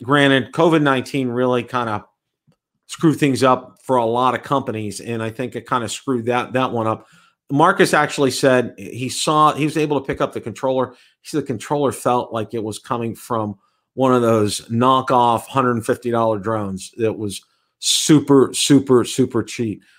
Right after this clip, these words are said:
Uh, Ron Brown is a sunset master, but Johnny Drone Flyer is gaining. Yeah, Johnny Drone Flyer is gaining on him, right? That's a good point. That's a very good point. Uh, you know, I, I don't know what it is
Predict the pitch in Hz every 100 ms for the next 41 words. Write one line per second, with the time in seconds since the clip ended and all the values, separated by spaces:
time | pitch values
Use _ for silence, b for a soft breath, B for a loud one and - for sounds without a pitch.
0 | b - 127 127 123 135 175 165 160 160
1 | 131 - 156 147 147 110 123 120 110 131
2 | 123 113 110 131 123 - _ _ _ 147
3 | 151 147 139 143 143 139 127 127 127 110
4 | 110 143 151 131 165 359 151 143 214 262
5 | 143 165 170 165 156 170 143 151 135 127
6 | 117 117 110 110 123 151 - 127 135 -
7 | 170 135 92 _ _ _ 160 - 147 127
8 | 139 156 165 135 110 - 110 92 _ _
9 | _ _ _ _ 131 120 b b 220 233
10 | 214 170 - _ _ _ _ 165 - 254
11 | 269 254 233 233 208 180 165